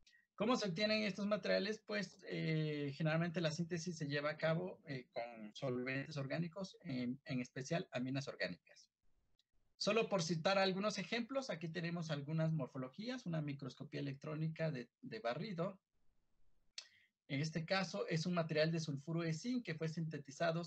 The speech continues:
a diferentes tiempos, dos, seis, cuarenta y ocho y setenta y dos horas. El material sintetizado a dos horas se observa que son hilos o forma de fibras, pero cuando incrementamos la síntesis a seis horas,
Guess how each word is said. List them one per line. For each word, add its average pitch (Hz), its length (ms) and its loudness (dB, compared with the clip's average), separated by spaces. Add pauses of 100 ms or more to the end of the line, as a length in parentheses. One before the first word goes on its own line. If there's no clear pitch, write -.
a 143 80 0
diferentes 139 540 -4
tiempos, 190 500 -4
dos, 156 460 -4 (100)
seis, 156 480 -6
cuarenta 120 380 -4
y 131 60 -2
ocho 139 300 -8
y 131 60 -12
setenta 110 420 -12
y 107 40 -6
dos 113 200 -8
horas. 92 380 -2 (720)
El 123 200 0
material 139 340 2
sintetizado 165 580 0
a 165 60 6
dos 170 200 -2
horas 240 300 0
se 170 100 -4
observa 156 400 0
que 151 80 -8
son 160 220 0
hilos 180 380 -2
o 127 220 -2
forma 156 280 0
de 139 80 -2
fibras, 196 580 -4
pero 151 200 0
cuando 147 220 2
incrementamos 156 800 0
la 131 140 0
síntesis 160 560 -4
a 120 80 -2
seis 151 300 -2
horas, 220 380 0